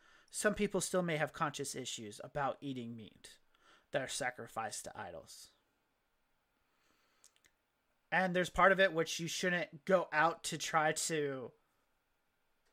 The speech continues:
have your conscience kind of hurt with it.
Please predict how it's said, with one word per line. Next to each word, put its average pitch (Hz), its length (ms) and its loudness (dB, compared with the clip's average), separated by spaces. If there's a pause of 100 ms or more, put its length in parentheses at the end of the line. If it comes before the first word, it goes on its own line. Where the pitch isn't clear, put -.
(920)
have 185 260 8
your 180 120 4
conscience - 880 -2 (1120)
kind 160 220 0
of 120 100 -6
hurt 165 440 -2
with 151 320 -4
it. 147 400 -4